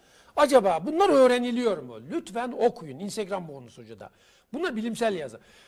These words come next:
Çalışırken neden müzik dinlemek zorunda kalırız? Bakın burada ince bir ayar var İsmail. Öğrenciler her derse çalışırken müzik dinlemiyor. Bazı derslere çalışırken müzik dinliyor.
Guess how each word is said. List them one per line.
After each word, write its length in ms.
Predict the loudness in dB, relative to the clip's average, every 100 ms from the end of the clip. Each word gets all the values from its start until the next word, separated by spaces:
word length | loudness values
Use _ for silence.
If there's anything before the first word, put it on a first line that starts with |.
| _
Çalışırken 840 | -8 -4 -2 0 -2 0 -2 -2
neden 380 | -4 -2 -2 -2
müzik 380 | -4 -6 -10 -10
dinlemek 600 | -8 -6 -6 -4 -6 -8
zorunda 680 | -8 -2 -2 -2 -2 -4 -4
kalırız? 680 | -4 0 2 4 2 0
Bakın 320 | -6 -6 -10
burada 200 | -8 -8
ince 460 | -8 -8 -8 -4 -2
bir 160 | 0 2
ayar 280 | 4 4
var 240 | 2 -6 -12 _ _ _ _ _ -20
İsmail. 420 | -16 -12 -12 -12 _ -20 -20 0
Öğrenciler 600 | 4 4 2 0 2 2
her 420 | 0 -2 -2 0
derse 320 | -2 -2 -6
çalışırken 640 | -8 -8 -8 -10 -8 -8 -6
müzik 320 | -8 -10 -10
dinlemiyor. 640 | -8 -4 -4 -6 -10 -16 _ _ _ _ _ _ _ _ _ _
Bazı 420 | -8 -2 -2 -2 -4
derslere 420 | -4 -6 -12 -12
çalışırken 560 | -12 -14 -14 -16 -16
müzik 340 | -16 -18 -20 _
dinliyor. 380 | -20 -20 -20